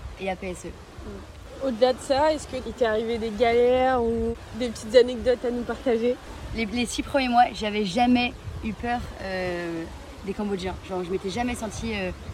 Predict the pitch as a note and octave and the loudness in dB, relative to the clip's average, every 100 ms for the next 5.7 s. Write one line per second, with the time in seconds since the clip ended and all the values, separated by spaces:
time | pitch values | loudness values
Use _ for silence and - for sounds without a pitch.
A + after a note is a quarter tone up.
0 | - - - F3+ - A#3 - A#3+ A#3+ A#3 | -10 -6 -4 -4 -4 -6 -4 -2 -2 -2
1 | F#3+ F#3 F3+ A#3 A3 G3 - G#3 - B3 | 0 -2 0 -4 -4 -4 -6 -6 -4 -4
2 | A#3 F#3+ - - - B3 A3+ A3+ - A#3 | -4 -6 -14 -14 -8 -2 -2 -2 -4 -4
3 | B3 A#3 C4+ C4 A3+ G3+ - F#3+ A#3 A3+ | -4 -2 -2 2 2 0 -4 -4 -4 -4
4 | A3+ A3+ G#3 A3+ A3 G#3+ A3+ G#3+ A3 G3 | -2 -2 0 -2 -2 -2 -4 -4 -6 -4
5 | A#3 G#3 F3+ F3+ A3 G#3 G3 | -4 -2 -4 -2 -4 -4 -6